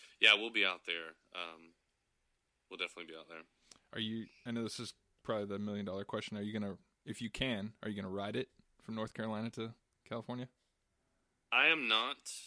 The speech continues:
Speaker 1: Um, it's an issue of getting time off from work.
Speaker 2: Mm-hmm.
Speaker 1: Um, I pretty much used up most of my time off lately,
Speaker 2: <laughs>
Speaker 1: traveling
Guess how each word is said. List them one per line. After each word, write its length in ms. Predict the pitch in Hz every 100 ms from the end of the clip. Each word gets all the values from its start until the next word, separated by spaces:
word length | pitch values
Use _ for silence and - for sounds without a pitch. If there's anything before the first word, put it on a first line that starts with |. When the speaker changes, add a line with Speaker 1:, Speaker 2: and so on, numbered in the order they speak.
| -
Speaker 1:
Um, 600 | 110 104 101 95 90 87 85 _ _ _ _ _ _ _ _
it's 260 | 113 - -
an 140 | 95 87
issue 280 | 104 - 110 98
of 60 |
getting 220 | 87 101 92
time 320 | - 98 95
off 160 | 95
from 220 | - 92 85
work. 320 | 90 110 - -
Speaker 2:
Mm-hmm. 220 | 107 110 107 _ _ _ _ -
Speaker 1:
Um, 300 | 85 82 82 90 -
I 60 | 101
pretty 260 | 95 113 98
much 180 | 90 -
used 300 | 92 90 90
up 160 | 90 - _ _
most 240 | 95 87 -
of 60 |
my 80 | 87
time 280 | 85 92 87
off 240 | 85 90 -
lately, 400 | 87 85 92 98 190
Speaker 2:
<laughs> 80 |
Speaker 1:
traveling 540 | - 98 92 90 98